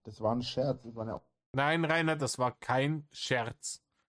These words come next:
Speaker 2: Das war kein Scherz. Das hast du genau so gemeint.
Speaker 1: Aussage, die scherzhaft gedacht war.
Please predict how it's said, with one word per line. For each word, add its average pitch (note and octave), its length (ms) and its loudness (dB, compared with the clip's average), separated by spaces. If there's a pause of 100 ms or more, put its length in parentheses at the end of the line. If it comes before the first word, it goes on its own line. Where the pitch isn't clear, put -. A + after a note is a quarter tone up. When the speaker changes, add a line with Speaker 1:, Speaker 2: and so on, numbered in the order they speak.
(840)
Speaker 2:
Das B2 220 0
war C#3+ 300 4
kein C#3 540 0
Scherz. - 540 0
Das - 180 -2
hast C3 220 0
du C3 60 -2
genau C3 560 2
so C3+ 400 -2
gemeint. G#2+ 520 -2
Speaker 1:
Aussage, C#3 360 -8
die A#2+ 120 -8
scherzhaft B2+ 460 -4
gedacht A#2+ 340 -4
war. F#2 220 -4